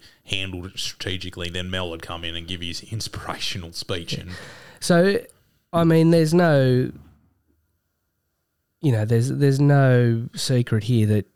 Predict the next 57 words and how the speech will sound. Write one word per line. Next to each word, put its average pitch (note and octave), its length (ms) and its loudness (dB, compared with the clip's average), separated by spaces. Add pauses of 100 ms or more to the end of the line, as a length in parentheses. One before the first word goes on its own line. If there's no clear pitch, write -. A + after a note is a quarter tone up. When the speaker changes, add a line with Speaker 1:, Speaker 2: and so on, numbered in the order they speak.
Speaker 2:
having C3+ 340 4
the A2 180 2 (100)
ear A2+ 180 4
of G#2 120 0
a G#2+ 60 2
good G#2+ 320 0 (920)
coach G#2 580 0
Speaker 1:
Mm. F#2+ 140 -10
Speaker 2:
is, A2 280 0 (180)
so, C3 100 -4
you A#2+ 160 2
know, A2 160 4
the, B2 160 2
Billy D#3+ 300 4
Slater A#2+ 340 2
doesn't G#2+ 360 2 (540)
not B2 220 2
talk G#2 280 0
to - 80 -2
people. F2 320 -6
I'm C3 160 2
sure C3 240 2
Speaker 1:
Yeah. B2+ 40 4
Speaker 2:
Billy A2 240 0
Slater G#2+ 380 0
talks - 360 -4
to - 60 -14
Craig G2+ 340 -4
Bellamy. G2+ 520 2
He G2+ 80 0
talks G#2+ 320 -2
to A2 120 -2
his, G2+ 320 -2 (360)
you - 80 2
know, G#2 140 4
those G2+ 240 2
who G2+ 60 2
have F#2+ 100 0
had G2 160 0
any G2+ 160 2
impact G2+ 360 -4
in F#2+ 60 -2
his F#2+ 140 -2
career. G2 340 -4
It's - 160 -8
what - 140 -4
play, - 300 -6 (240)
you G2 120 0
know, F#2 100 -2
players, G#2 380 -2
coaches, G2+ 400 -4
and G2 80 -4
the G2 60 -2
like F#2+ 240 -6
do. A2+ 240 -2 (180)
So A2 180 -2
Speaker 1:
Well, F#2+ 160 -6